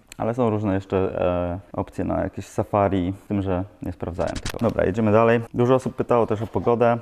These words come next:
Tam jest zima, kiedy tu jest wi-, lato. Strefa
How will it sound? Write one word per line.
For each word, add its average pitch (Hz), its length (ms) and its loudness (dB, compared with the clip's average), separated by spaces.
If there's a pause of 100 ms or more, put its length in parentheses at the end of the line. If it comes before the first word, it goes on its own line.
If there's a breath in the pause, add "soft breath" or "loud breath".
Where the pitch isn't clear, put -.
Tam 110 200 2
jest 98 140 0
zima, 120 460 0 (200)
kiedy 104 220 0
tu 104 120 0
jest 101 260 4
wi-, 95 80 -8 (600)
lato. 87 360 0 (1700 soft breath)
Strefa 120 420 0